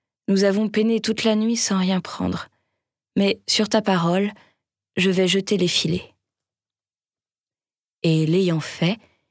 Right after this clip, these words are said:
ils capturèrent une telle quantité de poissons que leurs filets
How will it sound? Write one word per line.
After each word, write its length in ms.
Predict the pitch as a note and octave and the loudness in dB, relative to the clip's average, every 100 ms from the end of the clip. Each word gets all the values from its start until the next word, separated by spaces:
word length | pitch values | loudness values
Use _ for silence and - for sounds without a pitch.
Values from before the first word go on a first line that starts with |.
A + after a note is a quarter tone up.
| _ _ _ - | _ _ _ 0
ils 240 | F3 E3 | 0 2
capturèrent 640 | A3 G#3+ - G3 G3 E3 - | -2 -2 -2 0 0 -2 -2
une 240 | D#3+ E3 | -2 -2
telle 320 | - C4 C4+ | -2 -2 -2
quantité 460 | - G#3+ - - G#3 | -2 -4 -4 -2 0
de 100 | E3+ | 0
poissons 500 | - E3 - F3+ A3+ - _ _ _ _ _ | -2 0 0 0 -4 -6 _ _ _ _ _
que 100 | G3 | 0
leurs 240 | F#3+ F#3+ | 2 2
filets 540 | F#3 - G#3+ G#3+ A#3 | 0 0 2 2 0